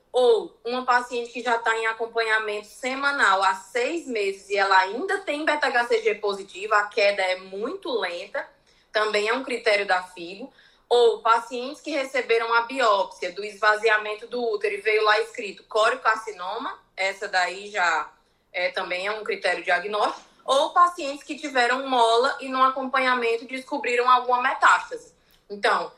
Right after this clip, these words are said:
beta estável, beta subindo, beta positivo seis meses após esvaziamento, córiocarcinoma na biópsia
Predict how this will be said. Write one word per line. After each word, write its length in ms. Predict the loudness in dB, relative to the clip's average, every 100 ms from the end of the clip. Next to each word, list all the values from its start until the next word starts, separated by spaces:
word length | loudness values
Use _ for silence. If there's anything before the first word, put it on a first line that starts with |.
| _
beta 420 | -6 0 0 0
estável, 540 | -4 -4 2 2 0 -6
beta 320 | -4 -4 -6
subindo, 500 | -12 -14 -12 -14 -12
beta 320 | 0 0 0
positivo 560 | -2 -2 -2 -8 -10 -8
seis 300 | -2 -2 0
meses 260 | 2 2
após 320 | 2 0 -2 -2
esvaziamento, 840 | -2 -2 0 -2 -2 -4 -10 -16
córiocarcinoma 840 | -2 0 0 0 -4 -4 -10 -8
na 160 | -6 -6
biópsia 600 | -4 -4 -4 -6 -10 -12